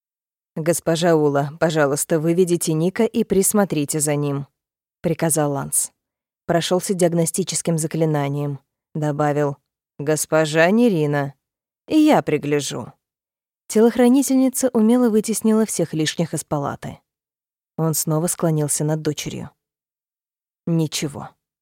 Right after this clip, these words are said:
Ланс ровным счётом ничего не находил. Словно он снова стал первокурсником, нахватавшимся зачатков знаний, но не представляющим всей глубины собственного невежества. Или разом лишился дара, перестав видеть.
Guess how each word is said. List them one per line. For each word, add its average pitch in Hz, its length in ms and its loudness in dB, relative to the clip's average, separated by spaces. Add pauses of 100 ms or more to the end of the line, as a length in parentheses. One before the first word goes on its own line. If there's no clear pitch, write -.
(640)
Ланс 165 460 0
ровным 170 420 2
счётом 170 420 2
ничего 180 420 2
не 185 120 4
находил. 156 540 -2 (840)
Словно 160 400 2
он 160 60 0
снова 175 260 2
стал 160 240 -2
первокурсником, 160 960 -2 (340)
нахватавшимся 160 760 0
зачатков 151 560 -2
знаний, 165 520 0 (280)
но 180 140 2
не 175 120 2
представляющим 160 880 2
всей 165 260 0
глубины 160 480 2
собственного 156 600 0
невежества. 147 800 -2 (840)
Или 170 280 2
разом 196 400 4
лишился 185 520 2
дара, 175 360 2
перестав 147 580 -2
видеть. 143 540 -6